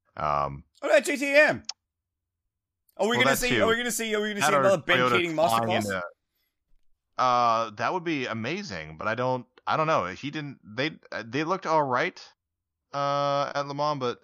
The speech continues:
Speaker 1: I don't know. He, he's not having the year that he had last year.
Speaker 2: This is true, but remember last year he put in a triple stint to start the race, and that basically set it up for them. So can
Speaker 1: Yeah.
Speaker 2: he do it again?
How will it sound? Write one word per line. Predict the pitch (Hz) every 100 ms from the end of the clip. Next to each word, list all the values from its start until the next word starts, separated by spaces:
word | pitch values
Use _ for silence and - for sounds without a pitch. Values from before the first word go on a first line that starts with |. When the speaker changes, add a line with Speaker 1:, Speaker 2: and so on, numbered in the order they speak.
| -
Speaker 1:
I | 120 135
don't | 139
know. | 135 98
He, | 92 104 98 -
he's | 120 120 120
not | 135 139
having | 143 135 127 123 120 -
the | 110
year | 110 117
that | 107
he | 101
had | 110 98
last | 98 87 -
year. | 60
Speaker 2:
This | 160 180
is | 233
true, | 202 147
but | 147
remember | 156 185 180
last | 160 190 -
year | 156 135 120 -
he | 131 147 151
put | 160 147
in | 139
a | 131
triple | - 151
stint | 151 - 127
to | 123
start | - 135 151
the | -
race, | 120 110 110
and | 117
that | 127 -
basically | 127 120 120
set | 113 120
it | 110
up | 117 -
for | 107
them. | 95 98
So | 113
can | - 160 208 208
Speaker 1:
Yeah. |
Speaker 2:
he | 185
do | 175 175
it | 160
again? | 135 104